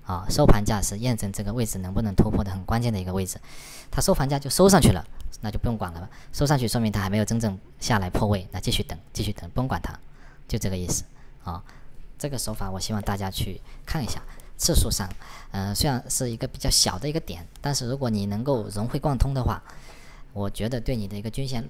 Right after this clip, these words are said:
系统入场会有比较大的帮助。嗯，我自己这些小技巧呢，有的时候别小看了它，有的时候就可以帮我规避掉一个假的信号入场，为我节省了不少钱啊。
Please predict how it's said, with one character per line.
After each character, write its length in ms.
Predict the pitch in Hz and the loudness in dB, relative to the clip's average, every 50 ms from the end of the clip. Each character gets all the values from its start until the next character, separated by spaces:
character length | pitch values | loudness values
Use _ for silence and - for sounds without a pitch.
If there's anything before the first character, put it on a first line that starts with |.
| - - | -6 -6
系 160 | - - 139 | -4 -4 -4
统 160 | - - 101 | -2 -2 -2
入 100 | 110 123 | 0 -2
场 180 | 117 - 98 92 | -2 -2 -4 -6
会 120 | - - | -4 -4
有 60 | 107 | -4
比 100 | - - | -4 -4
较 140 | - - 101 | -4 -4 -2
大 120 | - 123 113 | 0 0 2
的 120 | 104 - | 0 0
帮 200 | - 104 101 104 | 0 -2 -2 -2
助。 200 | 104 - 101 101 - - - - - - - - - - - - | -2 -6 -8 -10 -12 -14 -18 -16 -16 -16 -16 -18 -18 -20 -14 -10
嗯， 280 | - 92 92 92 92 92 | -8 -6 -6 -6 -6 -4
我 60 | 95 101 | -4 -2
自 120 | - 165 | 0 0
己 300 | 151 139 107 98 98 101 | 0 0 -2 -2 -4 -4
这 140 | - 113 113 | -2 -2 0
些 80 | 117 | 0
小 180 | 104 - 101 92 | 0 0 0 0
技 140 | - 139 135 | 0 -2 0
巧 180 | - - 98 | 0 0 -2
呢， 220 | 92 87 90 90 - - - - - - - - - - - - - - | -2 -4 -6 -8 -8 -10 -14 -18 -18 -20 -18 -20 -20 -20 -20 -20 -10 -6
有 100 | - 98 | -2 0
的 100 | 104 143 | 2 2
时 160 | 117 - - | 2 2 0
候 160 | 107 107 98 - | -2 -2 -4 -4
别 180 | - 98 107 | -2 -2 0
小 160 | 113 - 104 98 | 2 2 2 2
看 160 | - - 123 | 0 0 0
了 80 | 104 | 0
它， 300 | 87 - - 98 92 98 - - - - - - - - | 0 -2 -4 -4 -6 -8 -10 -12 -16 -18 -18 -18 -14 -8
有 120 | - 101 98 | -4 -2 0
的 120 | 127 143 | 0 0
时 120 | 139 - 113 | 0 0 0
候 160 | 107 110 98 - - - - - - - - - | -2 -2 -4 -6 -8 -14 -18 -18 -14 -14 -12 -6
就 160 | - 127 110 107 - | -4 -4 -4 -4 -2
可 140 | - - 127 | -2 0 0
以 140 | 131 117 - | 2 0 0
帮 200 | - - 120 123 | 0 0 2 2
我 120 | 110 101 | 2 0
规 200 | - - - 123 | 0 2 2 2
避 160 | 123 131 131 | 2 2 0
掉 220 | 113 - 110 95 92 | -2 0 -2 -2 -2
一 80 | 98 | -4
个 340 | 101 - - 107 101 95 92 90 | -6 -6 -4 -4 -4 -4 -4 -4
假 200 | - - - - | -4 -4 -4 -2
的 80 | 92 92 | -4 -4
信 160 | - - 123 | -4 -2 -2
号 120 | 104 98 | -2 0
入 100 | 101 101 | 0 0
场， 160 | - - - - - - - - - - - - - - - - - - - - - - - - - | 2 0 0 -2 -6 -18 -20 -20 -20 -20 -20 -20 -20 -20 -20 -20 -20 -20 -18 -18 -18 -18 -18 -14 -6
为 120 | - 165 135 | -2 2 2
我 140 | 117 104 98 | 2 2 0
节 160 | - 104 113 | 0 -2 -2
省 160 | - 107 101 | -2 -2 -4
了 80 | 95 92 | -4 -2
不 80 | - | -2
少 160 | 113 - 95 | -2 0 0
钱 240 | - - - 87 - - | -2 -2 -4 -6 -8 -8
啊。 200 | - 95 92 - | -8 -10 -10 -10